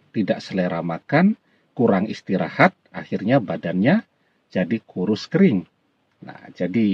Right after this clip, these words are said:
yang ideal saja, ya. Terus olahraga, eh, kemudian fitness, ya, kalau bisa.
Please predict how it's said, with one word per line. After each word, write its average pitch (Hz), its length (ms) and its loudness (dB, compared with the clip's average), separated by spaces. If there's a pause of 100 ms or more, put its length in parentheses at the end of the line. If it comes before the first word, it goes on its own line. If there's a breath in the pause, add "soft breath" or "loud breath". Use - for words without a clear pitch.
(140)
yang - 160 -2
ideal 92 480 0
saja, - 400 -18 (640)
ya. 107 320 -4 (520)
Terus 92 320 -4
olahraga, 107 1000 0 (1000)
eh, 98 340 2 (180)
kemudian 110 1160 4 (560)
fitness, 120 600 -2
ya, 175 160 0
kalau 95 240 -2
bisa. 147 440 -2